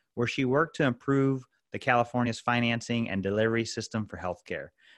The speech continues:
which is what we're gonna be talking about today. We're gonna be talking about access. We're gonna be talking about rising costs and things that we could be doing and thinking about as healthcare leaders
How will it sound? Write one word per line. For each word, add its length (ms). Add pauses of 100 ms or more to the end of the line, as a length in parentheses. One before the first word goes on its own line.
(120)
which 200
is 220
what 260
we're 100
gonna 160
be 140
talking 380
about 280
today. 440 (340)
We're 80
gonna 120
be 100
talking 400
about 360
access. 760
We're 80
gonna 160
be 100
talking 380
about 360
rising 540
costs 600 (340)
and 180
things 440
that 400
we 420
could 220
be 160
doing 640
and 200
thinking 300
about 280
as 140
healthcare 420
leaders 480